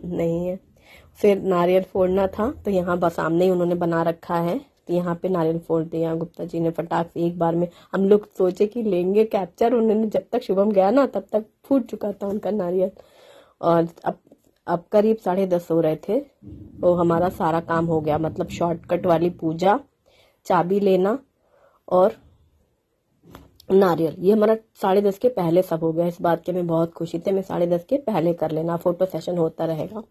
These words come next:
अब इनका सारा staff almost आ चुका था। एक बगल में भी white जो गाड़ी खड़ी है ना, इनका भी अभी हो रहा है delivery। और अभी line से सज धज के तैयार है गाड़ियाँ,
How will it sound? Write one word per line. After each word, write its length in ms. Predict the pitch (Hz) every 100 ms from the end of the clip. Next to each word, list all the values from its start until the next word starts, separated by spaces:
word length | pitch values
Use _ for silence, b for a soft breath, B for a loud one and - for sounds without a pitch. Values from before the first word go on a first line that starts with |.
| _ _ b b b b -
अब 160 | 190
इनका 220 | 180 170
सारा 320 | 180 180 165 175
staff 460 | - 160 143 165
almost 440 | 165 160 160 - - -
आ 140 | 170
चुका 300 | 165 165 165
था। 120 | 175
एक 140 | 180 180
बगल 260 | 185 214
में 100 | 226
भी 100 | 220
white 260 | 196 180 180
जो 140 | 185
गाड़ी 260 | 180 170 175
खड़ी 220 | 180 180
है 60 | 208
ना, 80 |
इनका 360 | 247 190 175 180
भी 180 | 180 190
अभी 320 | 170 170 175
हो 160 | 175 156
रहा 120 | 160
है 260 | 160 165
delivery। 440 | 165 160 156 160 165 b b b b -
और 140 | 185
अभी 200 | 180 180
line 260 | 190 180 190
से 100 | 220
सज 300 | 226 190 180
धज 380 | 180 170 175 170
के 140 | -
तैयार 420 | 185 190 180 190
है 180 | 202 254
गाड़ियाँ, 420 | 202 196 262 202